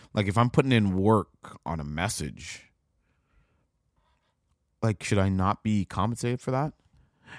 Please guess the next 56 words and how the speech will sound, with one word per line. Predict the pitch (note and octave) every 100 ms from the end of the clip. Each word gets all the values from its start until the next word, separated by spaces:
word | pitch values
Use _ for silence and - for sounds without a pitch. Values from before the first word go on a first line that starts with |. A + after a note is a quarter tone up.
| -
And | C3+ A#2 -
if | C3 B2
you | C#3 C#3+
know | C#3 C#3+
me, | C3+
you | A#2+ A#2
know | B2
my | A#2 F#2
process. | - G2+ G#2 F#2 D2+ -
It's | F#2+ -
not | G2+ A2+ -
like, | G2+ E2 -
"Hey, | A2 G2+ F#2+
okay, | F2 - F#2
I'm | F2+
just | F2+
gonna | E2+
preach | - F2+
from | - E2
this | D#2+
verse," | E2+ D#2+ D#2
and | E2+ D#2 - -
boom, | F#2 A#2+ A2 F#2+ G2 _ _ _ -
it's | G2 -
an, | F2+ -
right? | F#2+ F2 G#2+
Like, | G#2 F#2+
I, | F2 -
I'm | A2+
not | B2
doing | B2 G#2
an | F2
hour | - G#2+ G#2
of | D2+ -
prep. | G#2 A2+ -
I, | D#2+ A2 -
I | F#2+
wanna | G2 B2 G#2 F2
make | F#2+ -
sure | G#2 G#2
that | E2+ - - - - -
if | G#2 G#2
you're |
bringing | G2+ A#2+ A#2 G2+ F2
me | G#2 A2
in, | E2 G#2 F2
I'm | F2 G#2 F2
doing | G2+ F2 -
my | F2+ E2 F2 F2+ G#2
best | C#2+ F2+ E2+ - -
and | C#2 D#2
I'm | D#2
giving | D#2 G2 G#2+
you | F2+
my | C#2+
best. | A#1+ A1+ - -